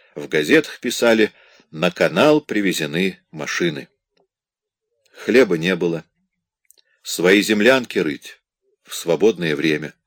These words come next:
Там теперь катера и пароходы прогулочные возят москвичей. Кости на дне, кости в земле, кости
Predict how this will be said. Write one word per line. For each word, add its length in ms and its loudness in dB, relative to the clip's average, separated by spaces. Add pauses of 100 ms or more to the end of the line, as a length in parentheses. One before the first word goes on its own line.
(800)
Там 220 -4
теперь 400 2 (200)
катера 500 4
и 160 -4
пароходы 580 2
прогулочные 880 -2 (240)
возят 460 0
москвичей. 680 -6 (440)
Кости 500 4
на 160 -2
дне, 360 -8 (420)
кости 500 2
в 80 -4
земле, 420 -2 (400)
кости 600 2